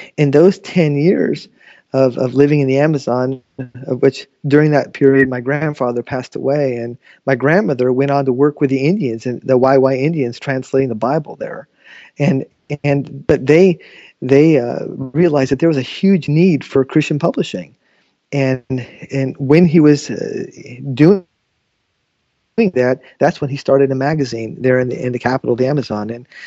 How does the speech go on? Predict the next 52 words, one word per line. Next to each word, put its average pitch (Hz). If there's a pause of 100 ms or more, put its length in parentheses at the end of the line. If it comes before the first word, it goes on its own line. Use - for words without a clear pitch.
(160)
and 135
because 190
of 143
the 139
lack 143
of 131
infrastructure 143
for 131
publishing, 127
we 127
had 151
to 143
move 135
to -
São 123
Paulo, 127
where, 117 (440)
where 127
that's 135
what 135 (720)
the 131
Lord 135
gave 131
him, 127 (120)
uh, 123
later 127
five 123
of 120
their 123
own 131
children 135
after 120
adopting 123
two 135
girls, 131
uh, 117
that 127
were 123
from 127 (300)
the 120
more 127
remote 120
areas. 131 (520)
And, 131
uh, 131
that's 143
where 165
Fiel 151
Ministries 151
or -
Fiel -
Publishing 139